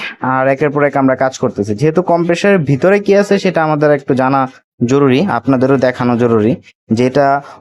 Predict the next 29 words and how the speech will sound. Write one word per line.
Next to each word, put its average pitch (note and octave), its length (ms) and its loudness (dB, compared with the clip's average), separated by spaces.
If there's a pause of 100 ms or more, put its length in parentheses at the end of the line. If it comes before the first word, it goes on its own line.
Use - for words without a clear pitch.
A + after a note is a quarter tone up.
(100)
কোনো D3+ 180 2
মুভিং D3 400 2
কম্পোনেন্ট E3 600 0
হিসাবে D3+ 300 0
কাজ D3 260 -4
করে, E3 280 0
না A#2 120 2
এটার B2 200 0
ভিতরে C3 240 2
কোনো C3+ 160 0
মোটর A#2+ 420 2
আছে, F3 280 0
না A2+ 140 0
এটা A#2 260 0 (100)
কয়েল D#3+ 240 0
হিসাবে D#3+ 380 0
স্টেটা-, D3 420 -2 (380)
আহ, A#2+ 360 0 (500)
লাড়াচাড়ার D3+ 460 2
মাধ্যমে C#3 400 0
কাজ C3 220 -4
করে, A#2+ 160 0
কম্পনের E3 460 0
মাধ্যমে C3 440 0
কাজ A#2+ 200 -2
করে, B2 180 0
সেটাও D#3+ 300 0
আপনাদেরকে B2+ 480 0
এখন E3 360 0